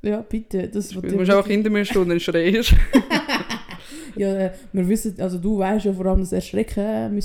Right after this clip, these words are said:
Speaker 1: Hobby
Speaker 2: Ist
Speaker 1: ist.
Speaker 2: dein Lieblingshobby, ja.
Speaker 1: Ja, das ist definitiv mein Hobby. Aber dann weiss ich, dass der, wenn ich dich erschrecke, du nicht auch dabei noch weh.
Speaker 2: Ja, ja.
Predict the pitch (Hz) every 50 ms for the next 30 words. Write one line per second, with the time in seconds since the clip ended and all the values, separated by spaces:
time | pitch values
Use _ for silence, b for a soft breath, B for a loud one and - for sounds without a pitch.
0 | - - 214 175 240 240 240 247 185 175 170 - - 175 170 170 170 165 160 170
1 | 165 - 170 160 151 151 151 156 160 156 156 - - - - - 190 190 - -
2 | - - 190 196 - 202 190 190 196 196 190 208 196 196 208 - 208 196 185 -
3 | - - 190 190 190 180 202 214 208 208 202 208 196 196 190 196 - - - -
4 | - - - 196 202 208 208 202 - 208 196 - - 190 185 180 - 190 190 185
5 | 185 - - 202 - - 190 185 185 - 196 202 202 - - 180 170 175 175 175
6 | 175 170 175 170 - 175 175 175 170 160 - 180 175 180 180 180 180 180 175 165
7 | 165 101 101 101 190 - _ - - - - 175 - - - - 160 -